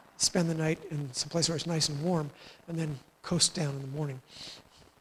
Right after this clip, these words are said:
The females, uh, uh, are tied to their nests,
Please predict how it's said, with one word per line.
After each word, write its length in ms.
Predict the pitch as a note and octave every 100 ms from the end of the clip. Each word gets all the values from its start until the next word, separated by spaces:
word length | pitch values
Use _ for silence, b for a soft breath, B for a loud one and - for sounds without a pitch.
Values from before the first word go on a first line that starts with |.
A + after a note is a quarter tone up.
| _ _ _ _ _ _ _ - -
The 60 | -
females, 720 | - A3+ G#3 E3 A#2 - - - B B B B - B4+ F3+
uh, 60 | B4 C5 C#4
uh, 240 | D#3 D3+
are 100 | -
tied 340 | D#3+ - F#3 D3+
to 60 | -
their 160 | C#3
nests, 640 | C#3+ E3+ C3 - - -